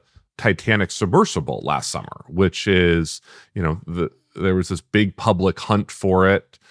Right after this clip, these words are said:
And then about a week later, after the wreckage was found, the Navy sort of said,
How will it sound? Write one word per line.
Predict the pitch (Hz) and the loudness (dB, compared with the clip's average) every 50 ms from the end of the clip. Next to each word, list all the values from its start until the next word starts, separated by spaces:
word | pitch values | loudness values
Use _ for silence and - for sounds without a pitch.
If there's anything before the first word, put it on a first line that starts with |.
| - - - _ _ _ | -20 -20 -20 _ _ _
And | - 95 95 92 90 87 87 85 82 82 82 82 | -4 0 2 2 2 2 2 0 0 0 -2 -4
then | 90 82 - 104 101 98 92 90 | -4 -6 -2 0 2 2 2 2
about | 85 76 90 90 87 | 2 2 2 2 2
a | 85 | 2
week | 80 78 92 101 92 - - - | 0 0 -2 -2 -2 -4 -8 -6
later, | - 98 95 95 90 92 92 92 | 0 2 2 2 4 4 4 4
after | 87 85 87 87 - 98 85 | 4 4 2 2 0 -2 -2
the | 80 | 0
wreckage | 80 90 95 95 - 101 85 - - | 2 0 0 2 0 -2 -2 -2 -2
was | 87 87 82 - | -4 -4 -4 -2
found, | - 101 95 92 92 90 90 90 87 87 82 | 0 0 2 2 2 2 2 0 -2 -2 -4
the | 82 80 | -4 -4
Navy | 80 87 92 92 98 90 78 92 87 85 | -2 0 0 0 0 0 0 -2 -2 -4
sort | 80 - 92 87 82 | -4 -4 -4 -4 -4
of | 82 | -4
said, | - - 95 87 | -2 0 -2 -2